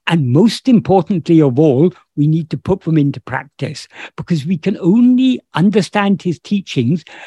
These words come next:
to the extent to which we put them into practice. We cannot understand them merely by reading the books. It's only to the extent to which we put them into practice that what Bhagavan has written and taught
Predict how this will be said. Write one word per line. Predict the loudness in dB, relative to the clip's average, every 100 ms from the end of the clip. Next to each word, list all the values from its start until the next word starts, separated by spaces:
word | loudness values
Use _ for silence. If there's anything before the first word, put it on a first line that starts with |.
| _
to | -6
the | -2 -2 -4
extent | -10 -2 0 0 -6
to | -6
which | -6 -2
we | -2
put | 0 -4 -2
them | -2
into | 0 -2
practice. | -6 -8 -8 -10 -12 -12 -18 _ _ -20 -8 -6
We |
cannot | -2 0 0 0
understand | 0 0 -2 0 0 2
them | 2 2
merely | 2 2 2
by | 0 -2
reading | -2 -4 -4 -4
the | -4
books. | -4 -4 -6 -18 -20 _ -20 -20 -20 _
It's | -12 -2
only | 2 4 2
to | -2
the | -6
extent | -8 -2 2 2 0
to | -2
which | -2 -2
we | -4
put | -2 -2 -4
them | 2 4
into | 4 -2
practice | -6 -8 -8 -8 -6 -6 -8 -20 -20 _ -4
that | -4 0
what | -2 0
Bhagavan | 0 0 2 0 0
has | -2 0
written | -2 -2 -4 -2
and | -4 -6
taught | 0 0 0 -8